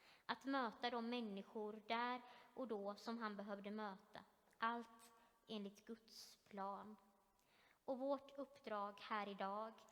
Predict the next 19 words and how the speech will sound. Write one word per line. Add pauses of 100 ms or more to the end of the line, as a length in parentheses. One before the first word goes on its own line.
(300)
är
att
möta
Gud (720)
först
och
främst (460)
och
sedan
möta
varandra (320)
med (360)
Gud. (1300)
Med
den
Guds
uppenbarelse
som
vi